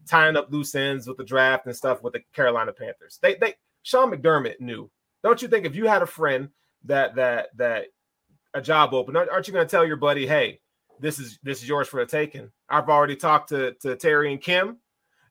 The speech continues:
and we're just waiting on you, buddy. I'ma handle the draft, but when you get here, we're gonna sort everything out." It's probably, eh, the conversation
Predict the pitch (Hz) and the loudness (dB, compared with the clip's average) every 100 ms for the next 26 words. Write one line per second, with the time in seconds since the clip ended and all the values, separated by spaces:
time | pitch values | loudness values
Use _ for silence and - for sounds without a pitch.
0 | - 139 139 135 127 120 _ _ 120 143 | -4 -2 0 0 -4 -8 _ _ -12 -8
1 | 156 147 175 170 160 160 151 120 110 107 | -6 0 2 2 0 -2 -4 -2 -4 -6
2 | _ _ _ _ _ _ _ _ _ _ | _ _ _ _ _ _ _ _ _ _
3 | - 135 147 160 165 160 151 165 160 160 | -6 -4 0 0 0 -2 0 2 4 2
4 | 160 - _ _ _ _ _ _ - 143 | -2 -18 _ _ _ _ _ _ -4 -2
5 | 127 - _ _ _ _ _ - 131 139 | 0 -2 _ _ _ _ _ -12 -8 -8
6 | 151 165 151 156 143 139 139 - 135 131 | -4 -2 2 2 0 -4 -6 -4 -2 -2
7 | 123 127 131 123 110 - 143 139 123 120 | -4 -6 -2 0 -2 -2 -2 -2 -4 -10
8 | 117 120 - _ _ _ _ - 175 190 | -10 -10 -16 _ _ _ _ -8 -4 0
9 | 214 196 220 190 - 185 165 151 135 | 2 6 6 6 2 2 2 -6 -8